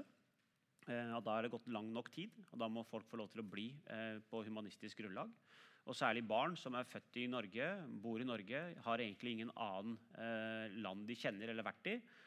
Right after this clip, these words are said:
eh, når de starter på skolen og så videre, at de skal reves, eh, vekk fra det nærmiljøet de er i, for å flyttes tilbake til land de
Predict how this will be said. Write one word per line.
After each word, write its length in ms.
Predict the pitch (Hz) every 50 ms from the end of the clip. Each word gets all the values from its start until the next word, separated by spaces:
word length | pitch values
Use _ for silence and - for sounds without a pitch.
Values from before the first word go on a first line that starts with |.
| - - - - -
eh, 260 | 120 113 117 117 120
når 140 | 120 123 120
de 120 | 120 120
starter 260 | 113 - 135 110 - -
på 80 | 120
skolen 320 | - - - 123 110 104 107
og 60 | 101
så 100 | - 117
videre, 180 | 113 131 160
at 80 | 151 -
de 80 | 117 107
skal 180 | - 123 117
reves, 460 | 110 110 104 95 92 107 110 - - 113
eh, 220 | 110 107 110 110 107
vekk 240 | 101 104 - -
fra 420 | - - 113 110 110 110 107 110 113 110
det 220 | 110 107 104 107
nærmiljøet 440 | 113 104 98 90 87 92 95 98 101
de 60 | 107
er 180 | 104 95 98 123
i, 100 | 170 208 196 151 123 117
for 200 | 113 - - 117 107
å 120 | 110 110
flyttes 360 | - 120 113 - - - -
tilbake 280 | - 110 104 87 - -
til 120 | - 107
land 280 | 104 98 98 98 98 95
de 320 | 104 107 98 110 117 120